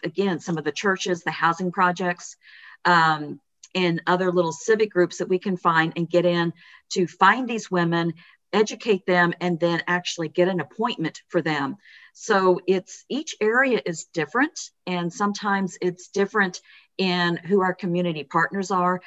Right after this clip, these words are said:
which is why it's so important that we actually have a cancer control specialist in those communities that know the communities, know the partners, and then they know how to address the issues in each area.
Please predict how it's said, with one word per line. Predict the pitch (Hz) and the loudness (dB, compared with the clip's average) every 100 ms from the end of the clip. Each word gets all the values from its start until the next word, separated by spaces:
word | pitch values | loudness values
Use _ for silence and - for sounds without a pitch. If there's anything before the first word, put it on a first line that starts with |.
| - - | -16 0
which | 202 190 | 2 4
is | 196 | 2
why | 202 214 202 | 4 4 4
it's | 196 | -2
so | 233 214 | -2 -2
important | 190 220 202 - 170 - | -2 2 0 0 -6 -2
that | 175 160 | -2 -2
we | 165 202 | 0 0
actually | 202 185 - 185 175 | 0 0 -4 -4 -6
have | 170 180 175 160 - _ _ _ - _ - | -4 0 2 0 -4 _ _ _ -20 _ -2
a | 175 | -2
cancer | 170 214 196 | 0 -4 -4
control | 208 202 202 175 | -4 -2 0 -2
specialist | - - 196 196 185 170 165 - | -2 0 0 0 -4 -6 -6 -4
in | 220 226 | 0 0
those | 208 - | -2 -2
communities | 196 175 185 180 165 151 | -4 -2 0 -2 -4 -6
that | 165 143 | -6 -4
know | 170 185 214 | -2 2 2
the | 214 | 2
communities, | 208 180 170 156 156 151 170 | -2 -4 -2 -4 -8 -10 -8
know | 165 190 | -2 0
the | 214 | 0
partners, | 202 190 165 165 160 - - - - | 0 0 0 -2 -8 -10 -20 -20 -2
and | 175 | 0
then | 175 165 | 2 0
they | 180 208 | 0 2
know | 202 190 | 2 2
how | 190 | 0
to | 165 131 | 0 -4
address | 160 165 170 - | -6 -2 -2 -2
the | - - | -6 -2
issues | 180 - 160 156 | -2 -2 -6 -6
in | 151 | -8
each | 151 - | -10 -4
area. | 180 175 156 120 | 0 2 0 -4